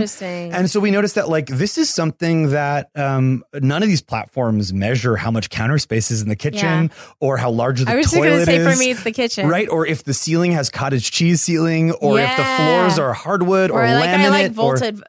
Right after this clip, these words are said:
Speaker 1: ceilings. Yeah.
Speaker 2: Exactly. And so we started going through and tagging all of these things. And these are all informing our future,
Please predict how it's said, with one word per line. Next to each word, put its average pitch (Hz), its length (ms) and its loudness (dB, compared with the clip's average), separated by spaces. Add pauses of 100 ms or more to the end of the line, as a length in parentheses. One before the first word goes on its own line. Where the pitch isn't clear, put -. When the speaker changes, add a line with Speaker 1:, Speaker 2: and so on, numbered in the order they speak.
Speaker 1:
ceilings. 175 720 -12
Yeah. 180 340 -4
Speaker 2:
Exactly. 185 480 -2 (220)
And 185 160 0
so 214 140 0
we 185 140 2
started 175 360 0
going 147 220 0
through 143 160 -2
and 95 100 -6
tagging 139 460 -2
all 156 180 0
of 147 140 -2
these 156 240 0
things. 151 500 0
And 123 140 -2
these 143 160 0
are 139 100 0
all 131 240 0
informing 127 560 0
our 120 100 0
future, 120 540 0